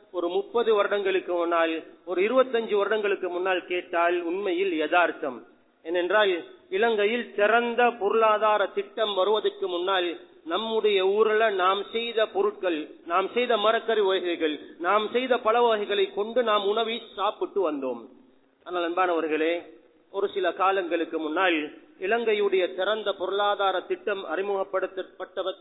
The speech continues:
பட்டதன் பின்னால் நிறைய பதார்த்தங்கள், சேர்மானங்கள், உணவை தயாரிப்பதற்கு தேவையான பதார்த்தங்கள் வெளிநாடுகளிலிருந்து இறக்குமதி செய்ய ஆரம்பிக்கப்பட்டது.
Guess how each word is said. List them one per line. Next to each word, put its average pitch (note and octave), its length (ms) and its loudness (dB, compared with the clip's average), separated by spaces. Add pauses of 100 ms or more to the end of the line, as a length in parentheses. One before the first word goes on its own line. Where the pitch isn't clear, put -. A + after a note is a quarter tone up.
பட்டதன் F#3 440 -4
பின்னால் E3 420 -2 (460)
நிறைய F3+ 400 0
பதார்த்தங்கள், F3 760 0 (420)
சேர்மானங்கள், F#3 800 4 (580)
உணவை A#3 320 4 (120)
தயாரிப்பதற்கு G#3 800 2
தேவையான G3 560 2
பதார்த்தங்கள் F#3 840 0 (460)
வெளிநாடுகளிலிருந்து F3+ 1300 0
இறக்குமதி G#3+ 580 0
செய்ய E3 240 -4 (260)
ஆரம்பிக்கப்பட்டது. E3 720 -4